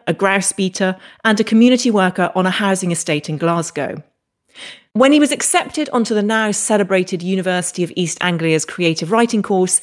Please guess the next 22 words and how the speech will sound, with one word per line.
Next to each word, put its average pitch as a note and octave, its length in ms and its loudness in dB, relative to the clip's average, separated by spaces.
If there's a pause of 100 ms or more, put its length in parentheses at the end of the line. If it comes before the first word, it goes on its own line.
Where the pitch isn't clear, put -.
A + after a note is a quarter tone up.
(180)
he C4 140 2
was, D4 380 0
he - 160 -6
says, G3 420 2 (340)
slightly - 460 -4
taken A#3+ 320 0
aback D#3+ 420 -2
because E3 260 -4
it - 120 -8
suddenly A#3+ 420 -4
became F3 400 -6
real. D#3 400 -6 (580)
I G#3 120 4
thought, - 460 2 (220)
these C4 180 2
writers A3+ 640 0 (100)
are - 20 0
going G3 160 2
to F#3+ 80 -2
scrutinise F#3 640 0
my F3+ 100 -2
work, F3+ 540 -2